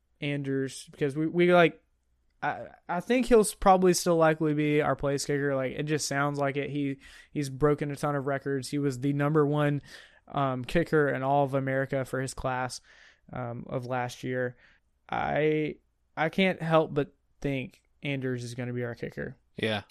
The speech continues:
Speaker 1: Um, and then probably Aaron
Speaker 2: Wouldn't
Speaker 1: Sapas being our punter.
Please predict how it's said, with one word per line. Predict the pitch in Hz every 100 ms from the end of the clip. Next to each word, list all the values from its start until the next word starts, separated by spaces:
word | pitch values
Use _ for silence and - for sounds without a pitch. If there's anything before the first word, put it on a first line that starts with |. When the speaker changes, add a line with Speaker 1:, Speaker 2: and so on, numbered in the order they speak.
| _ -
Speaker 1:
Um, | - - _ _ _ _ 151
and | 139
then | 131 127 127 123 _
probably | - 139 135 131
Aaron | 139 143 135
Speaker 2:
Wouldn't | 156 180 170
Speaker 1:
Sapas | - 147 - 127 127 127 -
being | 131 127
our | 123 120
punter. | 120 131